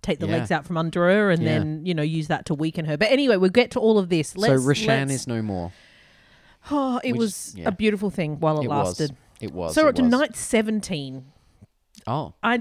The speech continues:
Speaker 1: I,
Speaker 2: okay.
Speaker 1: I know
Speaker 2: Good
Speaker 1: they've
Speaker 2: job.
Speaker 1: been putting, they've been putting the nights on there, and I think it's important for this one just because it is so much shorter.
Speaker 2: Yes, yes,
Speaker 1: So what
Speaker 2: yes,
Speaker 1: is it gonna
Speaker 2: yes,
Speaker 1: be,
Speaker 2: yes.
Speaker 1: twenty-three days?
Speaker 2: Twenty-six?
Speaker 1: Twenty-six.
Speaker 2: Something like that. I don't know. Yeah.
Speaker 1: It's normally thirty-nine.
Speaker 2: Yep. I think they said twenty-six, but it could be twenty-three. You might be right.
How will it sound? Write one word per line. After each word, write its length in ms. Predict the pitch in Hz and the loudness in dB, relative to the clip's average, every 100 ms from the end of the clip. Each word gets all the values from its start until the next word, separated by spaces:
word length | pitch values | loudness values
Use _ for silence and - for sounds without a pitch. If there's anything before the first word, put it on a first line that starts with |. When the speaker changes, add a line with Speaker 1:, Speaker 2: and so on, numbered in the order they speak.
| - | -2
Speaker 1:
I, 140 | 226 | -2
Speaker 2:
okay. 320 | 240 139 - 240 | 0 0 0 0
Speaker 1:
I 80 | |
know 120 | 254 277 | 2 4
Speaker 2:
Good 100 | 262 | 4
Speaker 1:
they've 80 | |
Speaker 2:
job. 100 | 254 | 2
Speaker 1:
been 120 | 269 240 | 2 0
putting, 400 | 302 330 311 196 | -2 -2 -4 -4
they've 220 | 233 233 | -2 -2
been 140 | 240 | -2
putting 240 | 226 277 262 | -2 -2 0
the 80 | |
nights 300 | 220 214 185 | 0 -2 -4
on 140 | 220 202 | -4 -2
there, 200 | 175 151 | -4 -4
and 140 | 175 | -4
I 40 | 180 | -4
think 200 | 240 233 | -2 -4
it's 160 | 190 | -6
important 440 | 208 - 196 185 175 | -8 -6 -6 -6 -8
for 60 | |
this 160 | 185 - | -8 -6
one 140 | 170 | -8
just 160 | 175 - | -8 -10
because 360 | 196 202 175 - - _ | -8 -6 -6 -8 -20 _
it 120 | - 208 | -8 -4
is 120 | 190 | -4
so 180 | - 190 | -2 -4
much 160 | 190 | -4
shorter. 320 | - 196 208 415 - _ _ - | -4 -2 0 -2 -6 _ _ -4
Speaker 2:
Yes, 400 | 123 147 - - | 0 0 -2 -8
yes, 180 | 117 135 | -4 -2
Speaker 1:
So 80 | 254 | 2
what 60 | 240 | 2
Speaker 2:
yes, 40 | |
Speaker 1:
is 60 | 220 | 2
it 20 | |
gonna 60 | 214 | -2
Speaker 2:
yes, 40 | |
Speaker 1:
be, 60 | 202 | -2
Speaker 2:
yes. 100 | 208 | -2
Speaker 1:
twenty-three 560 | 208 202 220 208 254 302 | -2 -2 -4 -4 -4 -6
days? 260 | 202 254 | -4 -4
Speaker 2:
Twenty-six? 880 | 156 156 160 156 - 285 359 _ - | -6 -8 -10 -12 -14 -14 -14 _ -18
Speaker 1:
Twenty-six. 540 | - 214 202 - - - | -12 -10 -12 -14 -18 -18
Speaker 2:
Something 640 | - - - - 165 180 | -20 -20 -16 -12 -12 -10
like 140 | 175 170 | -10 -8
that. 140 | 214 330 - | -10 -10 -8
I 60 | |
don't 120 | 113 101 | -6 -6
know. 100 | 95 | -8
Yeah. 140 | 214 208 | -4 0
Speaker 1:
It's 40 | |
normally 240 | 226 220 | 0 0
thirty-nine. 540 | 202 208 190 190 214 320 _ _ | -2 -4 -4 -2 -4 -6 _ _
Speaker 2:
Yep. 260 | - 131 - - | -4 -4 -4 -10
I 40 | |
think 200 | - 180 | -8 -6
they 80 | 165 | -6
said 180 | - 107 | -6 -6
twenty-six, 480 | 107 98 - 82 | -6 -8 -8 -10
but 120 | - 113 | -8 -6
it 20 | |
could 140 | 165 | -4
be 80 | 160 | -6
twenty-three. 400 | 170 156 175 151 | -4 -4 -4 -4
You 100 | 110 | -2
might 140 | 123 110 | -4 -2
be 80 | |
right. 240 | 117 117 | -2 -2